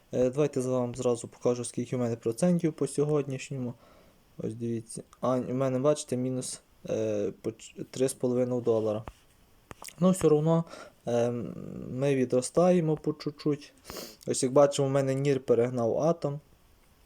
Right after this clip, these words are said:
Ось. Е, так, е, давайте ще, е, подивимося по тій новині, що я говорив вам, е, яка дуже сильно негативна. Якщо чесно, я думав,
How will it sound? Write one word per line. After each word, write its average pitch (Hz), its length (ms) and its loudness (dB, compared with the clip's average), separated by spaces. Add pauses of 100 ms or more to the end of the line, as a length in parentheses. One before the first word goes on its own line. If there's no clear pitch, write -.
(960)
Ось. 127 400 -8 (840)
Е, 123 340 -2 (100)
так, 120 580 -4
е, 120 280 -2
давайте 151 480 4
ще, 143 400 2 (540)
е, 123 120 -4
подивимося 143 480 0
по 127 120 -4
тій 147 160 0
новині, 143 340 2
що 143 240 2
я 135 240 4
говорив 127 580 0
вам, 113 220 -2 (480)
е, 117 300 0
яка 120 300 2
дуже 127 300 0
сильно 117 280 -2
негативна. 131 520 4
Якщо 143 200 0
чесно, 156 360 2
я 147 140 4
думав, 143 360 2